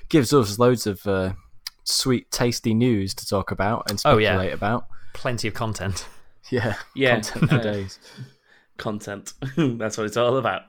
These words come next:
Speaker 3: Um,
Speaker 1: Hmm.
Speaker 3: so you sort of touched on W E C being quite fun for Mister Alonso, um,
Speaker 2: Hmm.
Speaker 3: and you two had the
Speaker 1: Huh.
Speaker 3: pleasure of watching him pound out a few hours in the, in the Toyota this weekend, did you not?
Speaker 2: We did.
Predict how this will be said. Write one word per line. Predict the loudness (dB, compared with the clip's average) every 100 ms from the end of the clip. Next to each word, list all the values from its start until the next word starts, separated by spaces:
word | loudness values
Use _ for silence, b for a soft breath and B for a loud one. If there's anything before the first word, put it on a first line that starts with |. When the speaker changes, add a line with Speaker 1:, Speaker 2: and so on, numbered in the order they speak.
| -14 -16 B B B B -6
Speaker 3:
Um, | -2 0 0 -2
Speaker 1:
Hmm. | -6 -10
Speaker 3:
so | -4 2 4 4 2 -2 -16 _ -16 -6
you | -2
sort | 0 0
of | 0
touched | -4 -4 0 0
on | 0 -2 -6 -12
W | -8 -4 0
E | 0 -2
C | -2 -2 0
being | 0 0 0
quite | 2 0 0
fun | 0 0 -2
for | -4 -6
Mister | -6 -6 -4
Alonso, | -4 -4 -6 -6 -6 -8 -8
um, | -6 -2
Speaker 2:
Hmm. | 0 0 -2 -8 b b -4
Speaker 3:
and | -2 -2 -4
you | -6
two | -4 -4 -2
had | -2 -4
the | -4
Speaker 1:
Huh. | -2
Speaker 3:
pleasure | 0 0 0 0
of | -2 -8 _
watching | -8 -6 -4
him | -2 -2 -4 _
pound | 0 4
out | 4 2
a |
few | 0 2
hours | 4 2 2
in | 2 2
the, | 0 0 -2 -6
in | -8
the | -4
Toyota | -2 0 0
this | -2 -6
weekend, | -8 -6 -8
did | -8 -8
you |
not? | -6 -8 -10 _ -10
Speaker 2:
We | 0 2
did. | 2 2